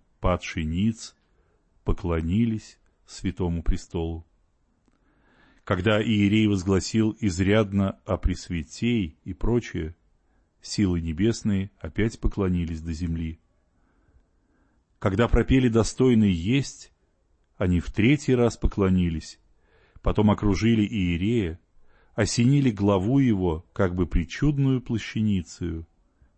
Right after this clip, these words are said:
и затем стали невидимы. Смотря на это чудное видение, я дивился величию таинства и в то время много плакал,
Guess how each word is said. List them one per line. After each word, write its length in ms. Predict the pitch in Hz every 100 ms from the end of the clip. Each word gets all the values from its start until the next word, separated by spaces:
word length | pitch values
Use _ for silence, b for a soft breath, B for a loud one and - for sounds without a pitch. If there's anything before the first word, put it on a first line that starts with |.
| _ -
и 100 | 95
затем 580 | 85 78 107 113 120 - _ _
стали 380 | - - 90 87
невидимы. 640 | 87 85 85 78 78 80 - _ _ _ _ _ _ _ _ _ _ _ _ _ _ _
Смотря 440 | - 120 104 139
на 140 | 139 123
это 140 | 113
чудное 420 | - 139 123 120
видение, 600 | 110 104 110 131 117 104
я 100 | 104
дивился 560 | 101 104 135 160 - 127
величию 520 | 127 123 113 120 107
таинства 800 | - 110 101 90 - - 80 76 _ _ _ _ _ _
и 80 | 90
в 80 | -
то 100 | 95
время 340 | 104 101 95
много 460 | 85 101 156 135 123
плакал, 680 | 120 107 98 - 90 82